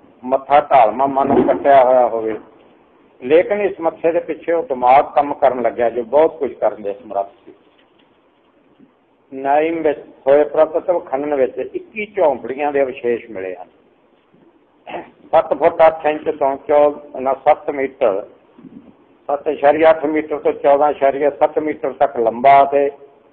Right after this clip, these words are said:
ਚਾਰ ਤੋਂ ਛੇ ਮੀਟਰ ਤੱਕ ਚੌੜਾ ਅੰਡਾਕਾਰ ਘੇਰਾ ਪੱਥਰਾਂ ਤੋਂ ਬਣਿਆ ਹੈ, ਬਣਾਇਆ ਹੈ। ਇਹਨਾਂ ਪੱਥਰਾਂ ਦੇ ਕੋਲ ਕਿੱਲਿਆਂ ਜਾਂ ਡੰਡਿਆਂ ਦੇ ਚਿੰਨ੍ਹ ਬਚੇ ਰਹੇ ਹਨ,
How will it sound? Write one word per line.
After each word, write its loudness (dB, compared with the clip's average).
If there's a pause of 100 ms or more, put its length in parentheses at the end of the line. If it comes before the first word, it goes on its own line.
(560)
ਚਾਰ 8
ਤੋਂ 0
ਛੇ 2
ਮੀਟਰ -6
ਤੱਕ -2
ਚੌੜਾ 4
ਅੰਡਾਕਾਰ 4
ਘੇਰਾ 0
ਪੱਥਰਾਂ -6
ਤੋਂ -2
ਬਣਿਆ -6
ਹੈ, -20 (140)
ਬਣਾਇਆ -2
ਹੈ। -10 (100)
ਇਹਨਾਂ -4
ਪੱਥਰਾਂ -4
ਦੇ -2
ਕੋਲ -2 (420)
ਕਿੱਲਿਆਂ -6
ਜਾਂ -4
ਡੰਡਿਆਂ -4
ਦੇ -8 (800)
ਚਿੰਨ੍ਹ -4
ਬਚੇ 0
ਰਹੇ 0
ਹਨ, -10